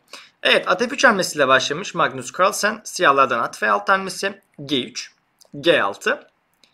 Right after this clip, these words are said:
B üç. Evet, Magnus'un B üç tercihinin amacı ne? Fil B iki gelip bu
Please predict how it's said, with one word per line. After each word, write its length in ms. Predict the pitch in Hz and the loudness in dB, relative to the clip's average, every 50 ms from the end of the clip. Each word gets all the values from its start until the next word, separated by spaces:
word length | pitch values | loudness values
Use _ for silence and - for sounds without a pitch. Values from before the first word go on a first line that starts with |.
| _ _ _ _ _ _ _ _ _ | _ _ _ _ _ _ _ _ _
B 240 | - 101 220 175 117 | 2 4 4 4 4
üç. 220 | - - - - - _ _ _ _ _ - | 0 -6 -8 -10 -10 _ _ _ _ _ -8
Evet, 200 | 160 123 - - | -8 -8 -6 0
Magnus'un 580 | 208 208 190 170 165 143 - - 214 202 170 | 2 2 2 2 -2 -6 -6 -6 -6 -2 0
B 80 | 180 180 | 0 0
üç 260 | 190 196 196 - - | 0 -2 -4 -10 -4
tercihinin 420 | - - 170 139 139 135 151 170 175 | 0 2 4 4 2 0 0 0 0
amacı 260 | 156 135 127 117 123 | 0 0 -2 -2 -2
ne? 240 | 139 185 220 220 - | -2 -2 -2 -4 -8
Fil 240 | - - 185 165 160 | -10 -10 -8 -4 -4
B 60 | 151 | -4
iki 160 | 143 - 147 | -4 -4 -6
gelip 260 | 135 120 120 - - | -6 -6 -6 -8 -12
bu 380 | - 170 165 160 165 160 - | -8 -4 -4 -2 -4 -4 -10